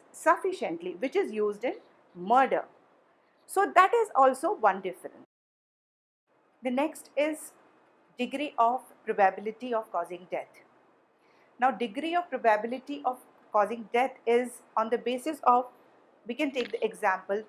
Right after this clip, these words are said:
to understand it clearly. Now, if A is having a knowledge that his neighbor is a heart patient, and if any bad news will be given to him, then he is definitely going to die.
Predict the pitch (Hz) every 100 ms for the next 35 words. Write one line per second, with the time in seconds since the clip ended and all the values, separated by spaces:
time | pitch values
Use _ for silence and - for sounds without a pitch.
0 | - 214 - 208 214 220 240 208 214 -
1 | _ _ - 214 - - 240 190 - 107
2 | - _ _ _ _ _ _ _ _ _
3 | 254 294 311 349 349 _ 269 320 - 311
4 | 277 - 208 208 254 240 190 196 190 156
5 | - - _ _ _ - 254 247 320 302
6 | 220 220 233 240 180 175 - _ _ _
7 | _ 226 220 208 208 214 233 220 175 -
8 | 180 226 - _ - - _ 220 240 254
9 | - 339 330 - 226 240 254 196 202 254
10 | 240 233 240 202 196 202 196 202 254 254
11 | 254 247 240 175 _ _ _ _ - 240
12 | 269 - 269 254 233 196 220 262 269 277
13 | 262 190 175 180 233 - 170